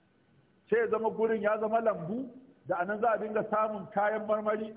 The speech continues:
anan za a dinga samun kayan cefane, su tattasai, attaruhu, a, tumatiri, albasa, duka za a iya yin su a gefen gida. Yanzu an gano shuka fulawoyin nan kawai a mai da gurin ya zama gurin da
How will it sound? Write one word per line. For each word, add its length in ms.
anan 200
za 80
a 80
dinga 280
samun 380
kayan 360
cefane, 500
su 80
tattasai, 680
attaruhu, 680
a, 180
tumatiri, 760
albasa, 500
duka 240
za 140
a 100
iya 160
yin 140
su 60
a 100
gefen 360
gida. 260
Yanzu 220
an 200
gano 420
shuka 220
fulawoyin 640
nan 200
kawai 320
a 80
mai 280
da 100
gurin 340
ya 100
zama 200
gurin 260
da 80